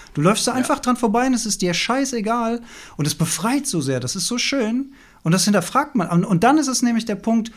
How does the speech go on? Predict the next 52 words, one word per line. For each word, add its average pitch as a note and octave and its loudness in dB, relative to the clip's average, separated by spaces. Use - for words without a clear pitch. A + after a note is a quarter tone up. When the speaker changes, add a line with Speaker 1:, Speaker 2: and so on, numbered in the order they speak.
Speaker 1:
wo E3 2
du G3+ 6
dich G3+ 4
auch F3 2
nicht F#3+ 2
mehr F#3+ 0
zu F#3+ -4
irgendwas F#3 0
überreden F#3+ 2
musst, C#3 0
sondern D3+ 2
du C3+ -4
willst A#3 0
es E3 -6
von F3 -2
dir D#3 -2
selbst F3 -4
raus. B2+ -4
Und B2+ -6
dein B2 -6
Körper F#3+ -2
sagt A#2+ -6
dir A#2+ -12
das C3 -10
auch, C3+ -12
was C3 -8
du B2 -8
willst D3 -6
dann. F#3+ -2
Und, D3+ -2
und, D#3 -2
und B2 -4
führt A#3 0
dich - -6
eigentlich F3+ -2
zu F3 -4
diesen, E3 0
zu - -6
diesen C3 -4
guten, G3 0
gesunden D#3+ -2
Sachen. C#3+ -6
Ich - -12
glaub, E3 2
wenn F#3 4
du F#3+ 4
dich F3+ 0
mal F#3 4
so D#3+ -2
komplett F#3+ 0
resettet A3+ 0
hast, E3 -4